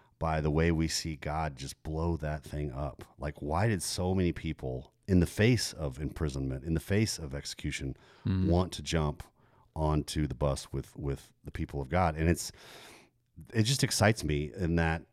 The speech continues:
Speaker 1: this is what we were created for. We, we were, we were literally made for this. We were made to know him, to experience reconnection with him,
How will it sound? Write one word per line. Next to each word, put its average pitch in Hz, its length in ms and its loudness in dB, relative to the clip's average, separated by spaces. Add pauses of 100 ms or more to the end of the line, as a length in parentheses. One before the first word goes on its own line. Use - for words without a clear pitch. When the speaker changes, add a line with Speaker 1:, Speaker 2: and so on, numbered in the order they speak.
Speaker 1:
this 92 300 0
is 123 100 0
what 131 120 4
we 127 80 8
were 113 60 10
created 135 380 2
for. 69 300 -6 (180)
We, 101 240 0
we 117 160 6
were, 107 340 4
we 107 140 6
were 135 180 8
literally 151 680 6
made 95 720 6
for 90 360 2
this. 73 320 -2
We 85 80 2
were 80 80 4
made 90 340 6
to 76 140 -4
know 90 280 6
him, 117 340 6 (560)
to - 140 0
experience 92 720 0
reconnection 95 960 2
with 92 200 4
him, 110 380 4